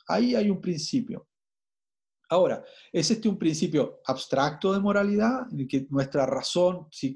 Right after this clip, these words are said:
si somos seres pensantes, racionales, todos vamos a llegar, eh, por nosotros mismos a la idea de que el principio de cada quien según sus capacidades y a cada quien según sus necesidades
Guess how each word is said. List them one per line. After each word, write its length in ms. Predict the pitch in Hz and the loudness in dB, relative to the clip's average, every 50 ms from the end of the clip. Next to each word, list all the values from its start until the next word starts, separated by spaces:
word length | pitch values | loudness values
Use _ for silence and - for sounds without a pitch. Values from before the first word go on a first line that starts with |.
| - - | -10 -14
si 220 | - - - 120 - | -8 -6 -4 -4 -2
somos 300 | - 165 160 165 156 - | -4 -4 -4 -4 -4 -2
seres 240 | 170 165 160 160 - | -2 -2 -2 -2 -4
pensantes, 480 | 165 151 147 - 165 165 160 156 147 | -4 -4 -2 -2 -2 0 0 -2 -2
racionales, 500 | - 139 135 - - 127 139 156 147 143 147 - - _ _ _ _ _ | -2 -2 -4 -4 -4 -2 -2 -2 -2 -2 -4 -10 -18 _ _ _ _ _
todos 280 | - 151 151 160 156 131 | 2 2 2 2 2 2
vamos 300 | 156 151 151 151 131 143 | 0 0 0 0 0 0
a 80 | 147 | 0
llegar, 560 | 139 - 135 131 123 135 147 147 143 139 - - - _ _ _ _ _ _ _ _ _ _ - | 0 0 0 0 2 2 4 4 2 0 -2 -6 -16 _ _ _ _ _ _ _ _ _ _ -2
eh, 380 | 156 147 139 135 135 139 - - - 151 151 - - | 2 2 4 4 2 0 -2 -6 -8 -8 -8 -2 -2
por 140 | 156 139 | -2 0
nosotros 540 | 143 - 190 - 180 170 - 170 160 139 143 | 0 -2 -2 0 -2 0 0 0 -2 -2 -2
mismos 360 | 160 180 190 180 175 170 156 | -2 0 0 0 2 2 2
a 80 | 147 143 | 2 2
la 120 | 135 135 | 2 2
idea 600 | 135 135 127 127 151 165 165 160 143 135 135 - - | 2 0 0 0 0 2 2 2 2 2 0 -4 -10
de 220 | 143 127 131 131 135 | -6 -4 -2 -2 0
que 80 | 143 | 0
el 100 | 135 135 | 0 0
principio 840 | 135 139 131 135 131 - - - 165 156 151 143 143 131 123 123 120 | 0 -2 -2 -2 -2 -4 -4 -2 -2 -2 0 2 2 2 2 2 2
de 180 | 120 127 123 | 0 -2 0
cada 260 | - 143 139 139 139 | 0 2 2 2 2
quien 240 | 139 - 143 143 139 | 0 -2 -4 -4 -4
según 260 | 139 - 139 131 135 | -4 -2 -2 -2 -2
sus 140 | 131 - 131 | -4 -6 -6
capacidades 840 | - 131 127 - 131 - - 127 127 139 139 135 131 127 120 - - - | -6 -6 -4 -4 -4 -4 -4 -2 0 2 2 2 2 0 -2 -4 -8 -6
y 140 | 143 131 127 | -2 -2 0
a 100 | 123 117 | 0 0
cada 300 | - 131 131 131 123 117 | 0 0 0 0 0 -2
quien 320 | - - 135 131 127 120 - _ _ _ _ _ _ - | -4 -4 -4 -4 -6 -8 -12 _ _ _ _ _ _ -12
según 380 | 113 - - 147 127 127 135 135 | -10 -6 -4 -2 -2 -2 -2 -4
sus 180 | - 139 127 | -6 -8 -6
necesidades 760 | 123 127 123 - 123 113 - - 123 127 127 120 117 117 - | -6 -6 -6 -6 -6 -6 -4 -2 0 0 0 0 -2 -4 -6